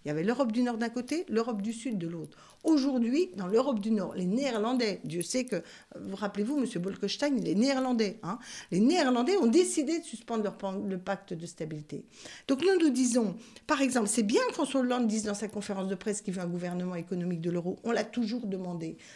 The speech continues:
D'ailleurs, Béré-, depuis Bérégovoy, la France le demande. Mais c'est toujours plié, in fine, au diktat,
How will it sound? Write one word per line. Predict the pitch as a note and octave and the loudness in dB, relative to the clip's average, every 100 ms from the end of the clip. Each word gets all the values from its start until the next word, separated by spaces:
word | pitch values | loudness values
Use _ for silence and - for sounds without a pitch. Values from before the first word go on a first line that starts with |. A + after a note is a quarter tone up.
| - | -6
D'ailleurs, | F3 A3 - | 0 0 2
Béré-, | E3 A3 G3+ | 2 4 2
depuis | G3 A#3+ A3+ | 0 0 0
Bérégovoy, | F#3 F#3 F#3+ B3+ D4+ | -2 -2 -4 -2 0
la | C#4 G3+ | 0 -2
France | - F#3+ - | -6 -12 -10
le | D#3+ | -10
demande. | E3 D#3+ D3 - - - | -8 -8 -10 -12 -20 -8
Mais | F#3 - | -4 -4
c'est | - G3+ | -4 -6
toujours | F3+ G3 A3+ A3+ | -4 -2 -4 0
plié, | D4 D4 D4 D#4+ - | 2 4 4 0 0
in | A3 | 0
fine, | G#3+ G#3 F#3 F3 D#3+ - - | 0 -4 -4 -6 -8 -16 -2
au | G3 | -2
diktat, | F#3 F3+ - F#3 | 0 -4 -2 -2